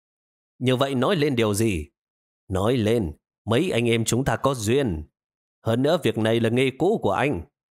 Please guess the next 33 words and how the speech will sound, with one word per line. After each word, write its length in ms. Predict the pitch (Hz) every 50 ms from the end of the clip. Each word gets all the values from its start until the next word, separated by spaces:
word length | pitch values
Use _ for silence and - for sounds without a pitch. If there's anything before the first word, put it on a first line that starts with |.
| _ _ _ _
vốn 280 | 117 113 127 165 190 175
chỉ 180 | - - 104 90
là 140 | 87 90
một 180 | 92 98 98 92
bữa 180 | 110 143 170 -
ăn 260 | - 110 107 98 92
sáng 360 | - - 107 117 165 220 202
thôi 120 | - 127
mà." 340 | 101 90 82 73 - - - _ _ _ _ _ _ _ _ _ _ _ _ _ _ _ _ _ _ _ _ _ _ _ _
Đoàn 220 | - 131 120 113 117
Phong 260 | - 143 139 131 127
nói 140 | 156 202 165
lại 260 | 98 95 101 98 104
với 160 | 107 156 165
vẻ 200 | 120 101 95 87
mặt 200 | 87 92 104 95 - - _
không 200 | - 131 110 101
tin 220 | - 107 95 92
tưởng 220 | - 104 87 85 80
cho 140 | - 101
lắm. 320 | 90 90 85 87 101 131 135 135 _ _ _ _ _ _ _ _ _ _ _ _ _ _ _ _ _ _ _ _ _ _ _ _
"Năm 300 | 104 104 104 98 101 95
trăm 220 | 92 - 101 98
triệu 240 | 90 - 117 101 101
vàng 260 | 90 95 90 90 85
ròng 300 | 82 101 92 92 85 82
à? 160 | 90 92 87 - - - - _ _ _ _ _ _ _ _ _ _ _ _ _ _
Chỉ 200 | - - 117 101
mấy 240 | 95 101 120 175 233
người 260 | 196 131 113 101 90
chúng 240 | - - 123 160 190
ta 80 | -
à? 420 | 95 98 85 85 98 98 - -